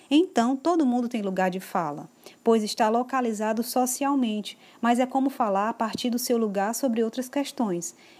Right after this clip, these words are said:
Então, a pessoa branca deve discutir sim o racismo,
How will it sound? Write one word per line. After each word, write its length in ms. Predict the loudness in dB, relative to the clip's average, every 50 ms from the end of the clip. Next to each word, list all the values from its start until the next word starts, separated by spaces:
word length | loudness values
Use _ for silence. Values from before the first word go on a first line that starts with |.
| 2
Então, 500 | 2 4 4 4 2 0 0 0 0 -4 -6 -8 -8 -6
a 80 | -2
pessoa 380 | 2 2 2 2 2 0 0 0
branca 420 | 0 0 0 0 -2 -2 -4 -4
deve 300 | 0 2 2 2 4 2
discutir 500 | 0 -2 -2 -2 -4 -4 -2 0 0 -2 0
sim 300 | -2 -2 0 0 0 0
o 40 |
racismo, 640 | 0 -2 -2 -4 -4 -4 -4 -2 -2 -2 -4 -6 -10